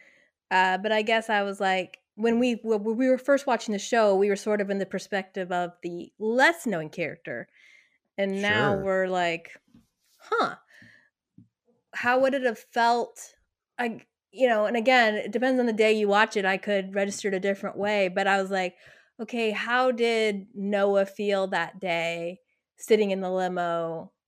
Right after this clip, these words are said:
Speaker 1: meeting Bart-, you know, having Bartosz?" Like,
Speaker 2: Right.
Speaker 1: yeah, he, at this point, he knows,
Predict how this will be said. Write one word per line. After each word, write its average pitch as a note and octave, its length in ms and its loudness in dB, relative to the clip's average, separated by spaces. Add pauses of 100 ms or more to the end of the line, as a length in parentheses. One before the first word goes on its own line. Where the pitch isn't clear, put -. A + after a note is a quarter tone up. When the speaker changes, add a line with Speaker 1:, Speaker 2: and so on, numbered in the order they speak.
(120)
Speaker 1:
meeting G3 340 -2
Bart-, F3+ 320 0 (100)
you A#3 100 0
know, F3 160 2
having F#3+ 440 0
Bartosz?" F3 540 -4
Like, E3 240 -2
Speaker 2:
Right. G2 380 -4
Speaker 1:
yeah, G3+ 160 -2
he, B3 280 -2
at G#3 120 -6
this A#3+ 180 4
point, G#3+ 320 -2
he A#3+ 240 0
knows, G3 540 2